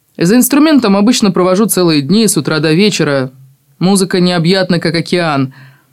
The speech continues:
В уже знакомые произведения можно погружаться все глубже и глубже, находя в нем все новые детали и нюансы. В этом и состоит моя жизнь». Во время концерта музыкант чутко прислушивается к реакции зала. Она для него очень важна, поскольку музыка не выносит тишины.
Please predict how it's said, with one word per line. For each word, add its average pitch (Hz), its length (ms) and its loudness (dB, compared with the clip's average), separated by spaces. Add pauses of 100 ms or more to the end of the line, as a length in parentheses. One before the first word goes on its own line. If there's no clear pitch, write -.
(380)
В 160 80 0
уже 247 180 2
знакомые 269 420 2
произведения 226 540 2
можно 220 280 4
погружаться 185 560 0
все 170 180 0
глубже 190 340 2
и 190 40 0
глубже, 175 400 2
находя 160 340 -2
в 165 60 0
нем 196 160 2
все - 160 0
новые 175 340 2
детали 165 400 0
и 165 60 0
нюансы. 165 640 0 (340)
В 147 80 -2
этом 143 200 0
и - 20 -4
состоит 202 440 0
моя 143 240 -2
жизнь». 147 380 -2 (1400)
Во 175 100 0
время 311 220 2
концерта 262 440 2
музыкант 247 500 2
чутко 247 340 -2
прислушивается 214 640 0
к - 60 -4
реакции 202 380 0
зала. 151 400 -2 (420)
Она 170 220 0
для 160 120 0
него 165 180 2
очень 165 260 0
важна, 156 320 0
поскольку 160 440 -2
музыка 175 400 0
не 156 120 2
выносит 151 400 0
тишины. 139 560 -2